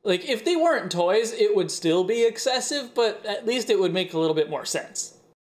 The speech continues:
The starters aren't much better. Rillaboom uses its hair to play on a forest-sized drum set.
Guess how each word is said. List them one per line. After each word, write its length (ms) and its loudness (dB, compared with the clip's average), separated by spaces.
The 120 0
starters 840 0
aren't 260 0
much 340 -4
better. 440 -6
Rillaboom 680 2
uses 380 2
its 180 0
hair 600 0
to 200 0
play 340 0
on 140 2
a 140 -2
forest-sized 1300 0
drum 360 0
set. 540 -4